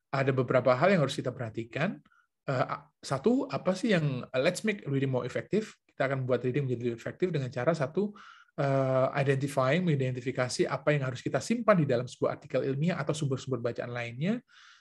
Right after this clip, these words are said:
Kemudian bagaimana prinsip-prinsip paraphrase gitu ya, memparafrasekan seperti yang tadi ditanyakan oleh Pak, eh, siapa tadi? Hmm, I forgot the name. <laughs> Pak Marfaung ya.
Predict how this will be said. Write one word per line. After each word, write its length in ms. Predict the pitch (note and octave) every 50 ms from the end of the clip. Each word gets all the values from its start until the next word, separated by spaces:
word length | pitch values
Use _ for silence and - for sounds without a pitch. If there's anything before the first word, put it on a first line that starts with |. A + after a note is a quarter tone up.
| _ _ _
Kemudian 400 | - C#3+ C3+ C3+ C3 D#3+ F3 D3+
bagaimana 400 | C#3 A#2 D3 B2+ B2 B2 C3 C3+
prinsip-prinsip 880 | - - C#3 C3+ - D3+ - - - - C3+ C3 B2+ - - C3+ - - _ _ _ _ _ _ _ -
paraphrase 800 | - D3 C#3 C3+ C3 B2+ - - - C#3 E3 G#3 G3+ - C#3 B2
gitu 160 | - C3 C#3+
ya, 20 |
memparafrasekan 560 | D#3 D3+ D3+ C3+ B2 - B2+ A#2 - B2+ D3+
seperti 200 | D3+ D3+ - C3 C3+
yang 100 | B2+ A#2
tadi 180 | C3+ B2 C3+ B2 B2 A#2+
ditanyakan 340 | - - B2+ B2+ C3 C3+ B2+ - C3
oleh 120 | B2+ B2
Pak, 200 | - A#2+ A#2+ - - - - - - - - _ _ -
eh, 680 | D3 C3 B2+ B2 A#2+ A#2+ A#2+ A#2+ A#2+ A#2+ A#2+ A#2+ B2 B2+ A#2+
siapa 240 | - - B2 A#2 A2+
tadi? 240 | A2+ A2 A#2 A2+ A2 - _ _ _ _ _ _ _ _ _ _ _ _ _ -
Hmm, 160 | C3 C3 C3 -
I 80 | -
forgot 240 | - - - B2 -
the 80 | - -
name. 140 | - - - _ _ _ - - - F3 D3+
<laughs> 420 | D3+ - - - - - - -
Pak 100 | - -
Marfaung 400 | C#3+ D3+ D3+ D3+ E3 D3 C3 A#2
ya. 120 | A2 A#2